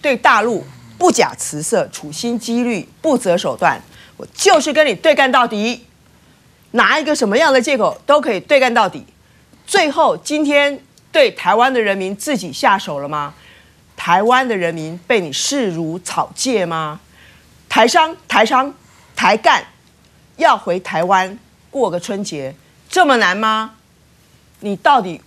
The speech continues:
为什么？你是要逼大陆在没有九二共识的情况下跟你上谈判桌吗？结果最后，反正台湾人民怎么样都无所谓了。对日本也是不择手段吗？不择手段的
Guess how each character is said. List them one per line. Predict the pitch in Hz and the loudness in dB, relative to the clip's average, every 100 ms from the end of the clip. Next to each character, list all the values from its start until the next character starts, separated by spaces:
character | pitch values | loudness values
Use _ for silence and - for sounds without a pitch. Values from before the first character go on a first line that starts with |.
| - | -2
为 | 285 262 | 2 2
什 | 214 165 | 0 -8
么？ | 131 120 _ | -14 -18 _
你 | 165 | -8
是 | - | -2
要 | 160 - - | -2 -4 -6
逼 | 285 285 | -4 -4
大 | - 294 240 | 0 2 2
陆 | 247 233 156 | 0 -6 -4
在 | 254 226 | 0 0
没 | 202 | -2
有 | 208 | -6
九 | - 170 | -2 0
二 | 156 247 | 2 0
共 | 202 240 | 0 -2
识 | 226 220 | -2 -6
的 | 175 | -4
情 | - 196 | -4 2
况 | 254 | 2
下 | 214 240 - _ _ _ _ | 4 0 0 _ _ _ _
跟 | - 269 | 2 2
你 | 240 | 2
上 | 147 240 175 | 0 -2 -2
谈 | 202 | -2
判 | 196 247 | 2 2
桌 | 233 247 | 2 2
吗？ | 240 240 226 - _ _ | 2 0 -2 -8 _ _
结 | - 247 | 2 2
果 | 262 214 - _ - | 4 0 0 _ -6
最 | 370 269 | 2 2
后， | 254 262 - _ _ _ _ | 2 -2 -2 _ _ _ _
反 | - 233 185 | 0 0 2
正 | 302 302 | -2 0
台 | 262 | 2
湾 | 269 311 | 4 4
人 | 277 | 2
民 | 240 240 254 - - | 0 -4 -6 -12 0
怎 | 233 | 0
么 | 214 | 2
样 | 302 277 | 0 0
都 | 294 285 | 2 0
无 | 254 269 | 0 2
所 | 233 | 4
谓 | 240 285 | 4 4
了。 | 190 - _ _ _ _ _ _ _ _ - | 2 -4 _ _ _ _ _ _ _ _ 0
对 | 381 | 2
日 | 370 311 | 2 2
本 | 202 - - _ _ | 2 -2 -16 _ _
也 | - 185 | -6 -4
是 | 294 | -4
不 | 320 | -6
择 | 359 247 | 0 0
手 | 220 240 | 0 0
段 | 269 233 | 0 0
吗？ | 208 202 _ _ _ _ - - | -4 -8 _ _ _ _ -14 2
不 | 370 | 2
择 | 226 240 | 4 0
手 | 240 151 | 0 -2
段 | 214 175 | -2 -2
的 | 151 | -6